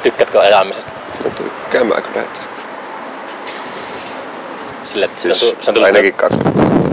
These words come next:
Speaker 2: tekkaset. Kohta.
Speaker 1: Onko sulla hyvä auto?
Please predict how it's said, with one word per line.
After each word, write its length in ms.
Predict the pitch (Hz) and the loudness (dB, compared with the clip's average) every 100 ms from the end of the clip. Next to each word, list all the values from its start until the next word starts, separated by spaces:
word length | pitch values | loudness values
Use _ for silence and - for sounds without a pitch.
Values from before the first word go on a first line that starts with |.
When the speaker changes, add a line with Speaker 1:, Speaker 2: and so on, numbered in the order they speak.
| - | 0
Speaker 2:
tekkaset. 500 | - - - - - - - - 147 - - - - 156 - - - - - - - | 0 0 -2 -4 -2 -2 -2 -2 2 2 2 0 0 2 2 0 -4 -4 -2 0 0
Kohta. 300 | 107 104 - - - - - - - - - - - - - - - - - 107 | 2 0 0 -4 -6 -8 -8 -6 -6 -6 -4 -4 -4 -4 -4 -6 -6 -6 -4 -2
Speaker 1:
Onko 140 | 101 | 0
sulla 140 | 90 | 2
hyvä 180 | 104 98 95 | 4 4 4
auto? 380 | 104 104 95 | 4 4 2